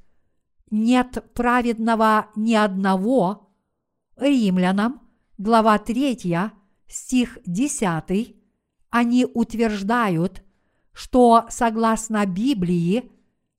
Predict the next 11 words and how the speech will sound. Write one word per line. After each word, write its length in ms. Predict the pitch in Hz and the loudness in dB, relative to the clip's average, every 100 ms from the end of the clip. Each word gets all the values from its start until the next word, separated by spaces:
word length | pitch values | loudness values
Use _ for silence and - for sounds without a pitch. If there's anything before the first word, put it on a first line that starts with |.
| _ | _
нет 580 | 196 208 247 285 - - | -6 -2 0 0 -4 -10
ни 180 | 220 240 | -6 0
одного 800 | 247 247 220 247 247 233 226 214 | 2 2 0 -2 0 2 4 2
праведника. 1040 | - 233 233 214 170 156 151 - 147 143 - _ _ _ _ _ _ _ _ _ _ _ _ _ | 0 -4 -2 -2 -4 -6 -8 -6 -6 -8 -14 _ _ _ _ _ _ _ _ _ _ _ _ _
Вы 340 | 202 254 339 | -2 2 2
когда-нибудь 840 | 220 214 214 214 294 302 233 233 - | 2 0 0 0 0 -2 0 0 0
слышали 880 | - 226 262 339 415 349 262 185 - | -6 -4 -2 -2 -4 0 0 -2 -4
аллегорию 840 | 233 240 262 262 208 185 175 196 226 | -2 0 0 0 2 4 2 0 -2
Платона 920 | 226 220 214 285 294 185 165 196 - _ _ _ _ _ | -2 -2 0 0 0 0 -4 -6 -12 _ _ _ _ _
о 160 | - 226 | -2 -2
пещере? 1000 | 226 262 254 - - 240 165 151 139 135 | 0 -4 -4 -8 -4 -2 0 -2 -6 -10